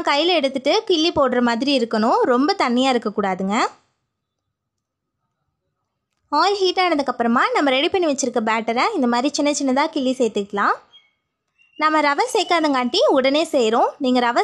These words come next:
சேர்த்தீங்கன்னா ஒரு அஞ்சு நிமிஷமாவது ஊற வச்சிருக்கணுங்க. நான் வந்து ஒரு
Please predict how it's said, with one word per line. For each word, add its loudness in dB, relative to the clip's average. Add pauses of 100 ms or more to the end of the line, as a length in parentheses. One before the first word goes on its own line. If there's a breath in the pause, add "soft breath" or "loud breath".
சேர்த்தீங்கன்னா 0 (100)
ஒரு 0
அஞ்சு 0
நிமிஷமாவது 0 (100)
ஊற 2
வச்சிருக்கணுங்க. -2 (1300)
நான் 2
வந்து 2
ஒரு 2